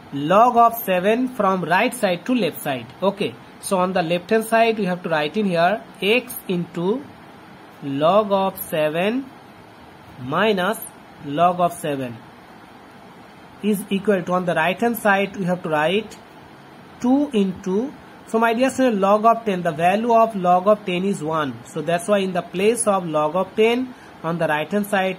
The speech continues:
we have to write one. Okay student. So student, after that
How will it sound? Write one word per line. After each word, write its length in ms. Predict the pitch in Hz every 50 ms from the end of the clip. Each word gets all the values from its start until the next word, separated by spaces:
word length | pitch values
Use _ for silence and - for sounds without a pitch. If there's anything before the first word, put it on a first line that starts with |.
| - -
we 80 | 170
have 200 | 160 160 156 -
to 60 | - 147
write 480 | 143 139 151 175 214 254 - - - - - - - - - - - - - - - - - - -
one. 320 | 123 135 156 151 139 120 120 - -
Okay 200 | 170 180 180 196
student. 360 | 196 - 196 170 160 131 110 - - - - - - - - - - - - - - - - -
So 80 | 220 208
student, 400 | - - 254 247 254 254 247 220
after 260 | 196 190 - 226 233 202
that 280 | 185 185 185 196 226